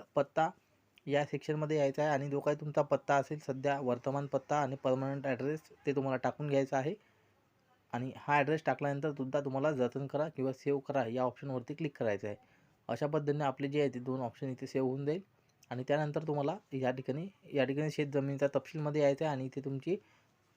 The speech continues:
जी काही माहिती मागितलेली आहे, एका गावापेक्षा अधिक गावामध्ये शेती आहे का,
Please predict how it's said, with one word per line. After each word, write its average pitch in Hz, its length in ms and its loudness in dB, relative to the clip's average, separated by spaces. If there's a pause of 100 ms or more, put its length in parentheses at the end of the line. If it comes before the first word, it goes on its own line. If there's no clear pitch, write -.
(140)
जी 147 120 0
काही 156 120 0
माहिती 139 320 -2
मागितलेली 143 460 -2
आहे, 139 100 4
एका 135 220 0
गावापेक्षा 135 520 2
अधिक 135 220 -2
गावामध्ये 127 380 2
शेती 127 280 -2
आहे 123 140 4
का, 120 200 0